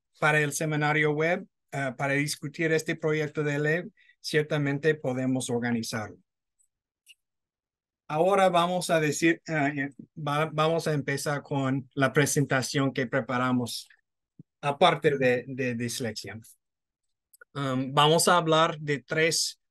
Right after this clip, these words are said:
áreas de educación especial. Em, la presentación está en los dos idiomas, inglés y español. Em, la, el,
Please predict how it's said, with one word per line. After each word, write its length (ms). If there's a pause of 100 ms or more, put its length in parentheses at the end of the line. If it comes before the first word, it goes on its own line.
(680)
áreas 800
de 460
educación 540
especial. 600 (840)
Em, 640 (120)
la 220
presentación 760
está 360
en 100
los 180
dos 260
idiomas, 560
inglés 360
y 180
español. 640 (720)
Em, 440 (720)
la, 280
el, 280